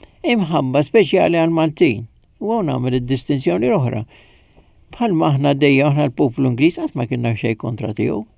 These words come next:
imma kontra l-gvern iva. Jien ngħid li Duncan Sands ma kienx jogħġbuh it-tipi ta' gvern li jrid jkollna Malta, imma l-Maltin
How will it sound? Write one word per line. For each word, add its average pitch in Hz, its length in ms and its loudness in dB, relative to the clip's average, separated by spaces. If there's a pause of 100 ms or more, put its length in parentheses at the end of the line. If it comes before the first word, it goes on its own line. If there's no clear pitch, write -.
imma 156 180 -2
kontra 135 280 -4
l-gvern 117 340 -4
iva. 147 320 -6 (680)
Jien 185 160 0
ngħid 160 160 2
li 160 160 4
Duncan 147 360 2
Sands 185 320 2
ma 156 120 0
kienx 185 240 -2
jogħġbuh 147 480 2
it-tipi 156 400 0
ta' 151 160 0
gvern 156 320 0
li 160 140 6
jrid 165 240 4
jkollna 175 340 2
Malta, 123 380 0 (260)
imma 160 220 2
l-Maltin 139 640 2